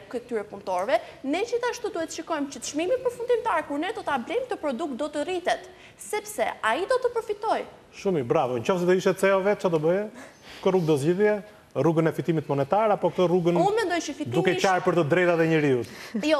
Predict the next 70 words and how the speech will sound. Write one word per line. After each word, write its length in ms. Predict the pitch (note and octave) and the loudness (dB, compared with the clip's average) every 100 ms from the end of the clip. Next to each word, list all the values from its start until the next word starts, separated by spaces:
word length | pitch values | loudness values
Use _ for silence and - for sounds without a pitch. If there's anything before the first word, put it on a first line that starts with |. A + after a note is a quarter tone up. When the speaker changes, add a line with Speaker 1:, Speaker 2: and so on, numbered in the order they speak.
| C4 | 0
Speaker 1:
unë 140 | D#4+ F4 | 0 0
mendoj 220 | F4+ E4 | 2 2
Speaker 2:
A 60 | A2+ | 2
Speaker 1:
që 60 | C#3 | 2
Speaker 2:
bëj 120 | F3 | 2
një 60 | D3+ | 2
Speaker 1:
fitimi 140 | F3 | 2
Speaker 2:
pyetje 80 | D#3 | 2
kështu 160 | C#3+ E3+ C3+ | 2 0 -2
tipik 220 | D3+ E3+ | -4 -4
kapitalist? 560 | D3 C#3+ D3 C#3 A#2+ - | -4 -4 -2 -2 -6 -8
Speaker 1:
Po 60 | E4 | -2
pra, 140 | D4+ - - | -2 -2 -4
unë 180 | E4 | -4
mendoj 220 | F4 D4+ B3+ | -4 -2 -4
që 140 | A#3+ | -4
fitimi 380 | A#3+ A3+ F4 E4 | -12 -10 -6 -4
i 60 | A#3+ | -6
shpejt, 480 | - - F#3+ - - - - - - | -4 -2 -2 -2 -12 -20 -20 -20 -14
siç, 220 | C4+ C4 A#3+ - - | -8 -6 -6 -8 -12
siç 140 | - | -4
ato 220 | A3 B3 A3+ G3+ - - | -4 0 0 0 -8 -6
korporatat 420 | A#3 B3 B3+ C4 | -4 2 2 4
Speaker 2:
Fitimi 240 | G3+ A3+ | 2 2
Speaker 1:
e 0 | |
Speaker 2:
i 60 | G#3 | 4
shpejt 160 | A#3 G#3+ | 4 4
Speaker 1:
mëdha 80 | G3+ | 4
Speaker 2:
është 160 | G3 | 2
një 80 | G3 | 2
gjë. 220 | C#3+ B2+ G2+ - - | 4 2 0 -10 -10
Speaker 1:
Korporatat 420 | - C4+ C#4 D4 F4+ | -2 0 2 4 4
Speaker 2:
Po, 140 | F4+ | 4
Speaker 1:
e 80 | E4+ | 4
mëdha 320 | E4+ G#4+ A#4 A4 | 2 2 0 0
këto 140 | A#4+ F4 | 0 0
ndjekin, 320 | A3+ G#3+ A3 C#4 | 0 -2 -6 -6
fitimin 320 | C#4+ F#4 G3 | -4 0 2
e 40 | |
Speaker 2:
natyrisht. 180 | G#3+ E3 | 2 2
Speaker 1:
shpejt 240 | F#4 G4 F4 | 0 -4 -4
dhe 60 | |
gjatë 220 | D4+ D4+ D4+ | -2 -2 -2
gjithë 140 | D#4 | -4
kohës. 300 | A#3+ G#3 G#3 - | -2 0 -2 -8
Fitimi 400 | B3 F4+ C#5 B4+ | -8 -4 0 4
i 60 | |
Speaker 2:
Po 80 | F#3+ | 4
jo 60 | A3+ | 4
vetëm 100 | B3 | 2
Speaker 1:
shpejt 80 | G#3 | 2
Speaker 2:
fitimin 240 | B3+ B3 | 2 4
e 80 | A#3 | 2
shpejt, 220 | G#3+ F3+ | 2 2
po 100 | F#3+ | 2
edhe 160 | G3+ G#3+ | 4 4
zhvillimin 360 | F3 G#3 A3 G#3 | 4 2 2 2
e 60 | |
teknologjive 540 | G3 G3+ F3+ D3+ G#3 G#3 | 2 2 2 4 4 4
në 80 | D#3 | 4
vende 240 | E3+ G3 | 2 2
të 140 | - - | -2 -2
cilat 240 | F3+ D#3 | -2 0
krahu 160 | F#3+ F#3+ | 2 2
i 80 | - | 0
punës 320 | E3+ F#3+ F3 | -4 -4 -6
është 180 | E3 F3 | -8 -4
më 60 | |
i 80 | D3 | -2
lirë. 240 | B2 G#2 | -4 -6